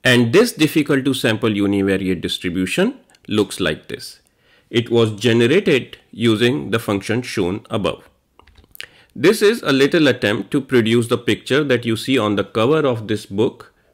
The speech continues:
on Monte Carlo statistical methods by Robert and Casella.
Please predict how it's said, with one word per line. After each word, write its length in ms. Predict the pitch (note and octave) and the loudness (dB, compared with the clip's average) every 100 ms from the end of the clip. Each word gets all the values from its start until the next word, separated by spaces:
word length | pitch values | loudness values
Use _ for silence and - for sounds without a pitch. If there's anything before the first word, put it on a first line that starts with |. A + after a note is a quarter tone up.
| _ | _
on 220 | A#2 A2+ | 0 0
Monte 380 | G#2 G#2+ E3 F#3+ | 0 0 0 -2
Carlo 380 | F3+ A#2+ A#2+ A#2+ | -2 -2 0 -2
statistical 640 | - A#2+ A2+ G#2 G#2+ G#2+ | -2 -6 -6 -10 -6 -4
methods 520 | G#2 F2 - F3+ - - | -2 -4 -6 -8 -10 -8
by 360 | A2+ A2 A#2 - | -4 -2 -4 -10
Robert 560 | G#2+ G#2+ F#2+ G#2 A2+ - | -6 -2 0 -2 -4 -8
and 240 | G#2+ A#2 A#2 | -6 -6 -6
Casella. 480 | A2 - B1 G1+ | -8 -6 -8 -10